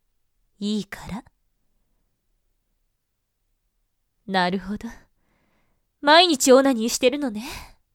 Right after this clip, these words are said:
素敵。一日に二回する日もあるの？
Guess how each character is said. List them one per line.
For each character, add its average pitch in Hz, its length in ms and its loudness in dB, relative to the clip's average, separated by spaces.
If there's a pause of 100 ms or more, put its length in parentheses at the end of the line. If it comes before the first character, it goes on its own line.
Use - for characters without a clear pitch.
(720)
素 - 180 -18
敵。 - 440 -8 (1700)
一 294 240 -2
日 320 260 0
に 262 80 -2
二 214 140 -6
回 302 220 0
す 370 140 -4
る 349 80 0
日 339 100 -6
も 320 100 -4
あ 277 80 -4
る 226 120 -10
の？ 208 140 -12